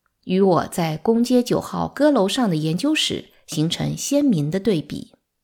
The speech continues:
拜访该校的最后一天，斯坦陪我去见系主任肯尼斯·麦科科戴尔。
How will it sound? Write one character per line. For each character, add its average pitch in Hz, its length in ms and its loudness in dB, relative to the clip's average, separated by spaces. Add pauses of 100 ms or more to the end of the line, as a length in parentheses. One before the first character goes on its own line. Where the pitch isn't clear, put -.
(2500)
拜 196 160 2
访 170 200 -4
该 196 220 0
校 196 260 -2
的 160 120 -2
最 302 180 0
后 156 160 -2
一 117 140 -2
天， 143 480 -6 (320)
斯 - 200 -2
坦 160 220 -2
陪 151 220 -2
我 170 200 -2
去 - 160 -4
见 165 240 -2
系 226 220 -2
主 80 160 -6
任 135 320 -2 (240)
肯 165 180 0
尼 165 160 0
斯· 190 280 -6 (100)
麦 202 180 0
科 180 300 -4
科 220 220 -8
戴 233 240 -2
尔。 - 220 -10